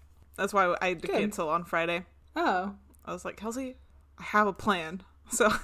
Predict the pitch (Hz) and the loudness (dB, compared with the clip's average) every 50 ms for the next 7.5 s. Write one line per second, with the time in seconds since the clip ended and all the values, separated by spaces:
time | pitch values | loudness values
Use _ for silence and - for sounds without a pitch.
0 | - - 233 208 - - - 220 220 208 196 - 247 226 226 226 214 220 226 208 | -6 -8 -8 -8 -6 -4 0 2 2 2 2 4 2 4 4 6 6 4 4 2
1 | - - - 185 180 180 180 175 170 160 156 165 90 - - 143 - - - 190 | -2 -10 -10 -8 -6 -6 -4 -4 -4 -4 -6 -8 -8 -10 -10 -10 -8 0 4 4
2 | 208 220 214 - - - - - - - - - - - - 202 208 214 220 214 | 4 4 4 0 -6 -14 -14 -16 -20 -20 -20 -20 -20 -14 -6 -2 0 2 2 2
3 | 220 214 - 233 202 196 196 190 196 196 - - - - - 196 190 190 196 202 | 0 -2 -2 -4 -4 -4 -4 -4 -6 -8 -12 -20 -20 -16 -12 -10 -10 -8 -8 -8
4 | 196 185 180 180 - - - - _ _ _ - - 208 190 175 - - - 220 | -8 -10 -12 -14 -16 -20 -20 -20 _ _ _ -12 -10 -8 -8 -8 -10 -4 0 0
5 | 208 202 202 208 180 175 180 - 175 160 - - - 165 - - - 117 - - | 0 2 0 -4 -6 -8 -10 -12 -12 -12 -12 -12 -12 -10 -6 -4 -4 -4 -6 -8
6 | - - - 170 175 160 - - - - - 185 175 175 175 185 170 151 110 156 | -12 -14 -14 -14 -16 -16 -16 -20 -20 -10 -8 -6 -6 -6 -8 -8 -6 -6 -4 -4
7 | 165 165 160 151 - - 67 - 190 | -4 -6 -6 -8 -10 -10 -12 -12 -14